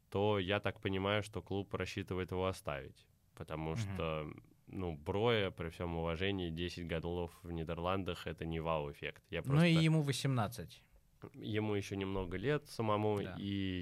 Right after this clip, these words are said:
Speaker 1: я просто посмотрел, сколько забил, э, первый бомбардир, э, в чемпионате Нидерландов в прошлом году. Это тридцать пять голов.
Speaker 2: Кто это, Малин?
Speaker 1: Нет, э, какой-то грек.
Speaker 2: Ух ты.
Speaker 1: Грек из Венло.
Speaker 2: Почему мы его ещё не хотим?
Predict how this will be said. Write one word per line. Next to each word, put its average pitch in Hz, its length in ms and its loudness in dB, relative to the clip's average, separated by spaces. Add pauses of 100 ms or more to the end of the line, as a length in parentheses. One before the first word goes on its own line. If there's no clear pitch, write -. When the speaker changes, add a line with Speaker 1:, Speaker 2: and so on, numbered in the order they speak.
Speaker 1:
я 92 140 2
просто 92 300 -4
посмотрел, 92 560 -2
сколько 87 520 -2
забил, 80 720 -2 (100)
э, 80 360 -4
первый 80 280 -2
бомбардир, 73 840 -6
э, 78 340 -4
в - 80 -20
чемпионате - 800 -8
Нидерландов 78 640 -6
в - 40 -20
прошлом 78 300 -10
году. 73 200 -8
Это 76 220 -10
тридцать - 440 -12
пять - 240 -8
голов. 71 280 -8 (580)
Speaker 2:
Кто 123 200 4
это, 110 140 -2
Малин? 135 460 2 (320)
Speaker 1:
Нет, 87 360 -2
э, 80 300 0
какой-то 82 360 -4
грек. 78 460 -4 (960)
Speaker 2:
Ух 113 200 -2
ты. 90 220 -6
Speaker 1:
Грек 90 460 0
из 80 120 -2
Венло. 78 580 0
Speaker 2:
Почему 127 340 0
мы 117 140 2
его 107 180 0
ещё 104 220 -4
не 101 60 -4
хотим? - 300 -10